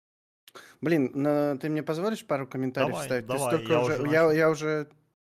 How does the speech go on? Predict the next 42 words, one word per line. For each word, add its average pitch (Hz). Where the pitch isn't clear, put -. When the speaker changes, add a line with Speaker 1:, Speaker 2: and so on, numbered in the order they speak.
Speaker 1:
Уже 151
не 147
могу 151
просто 131
держать 127
это -
в 104
Speaker 2:
Давай. 92
Speaker 1:
себе, 123
прости, 131
пожалуйста. 131
Speaker 2:
Конечно. 95
Speaker 1:
А, 131
Speaker 2:
Выплёскивай 110
это 90
прямо 90
на 85
экран. 85
Speaker 1:
Да, 147
по 131
поводу 180
патча. 165
Когда 127
мы 175
с -
вами 156
ещё 147
обсужд-, 135
а, 131
не 151
помню, 170
с -
вами 165
обсуждал 123
я 117
это 117
или 139
с 139
кем-то 139
просто 139
в 127
дискордике, 131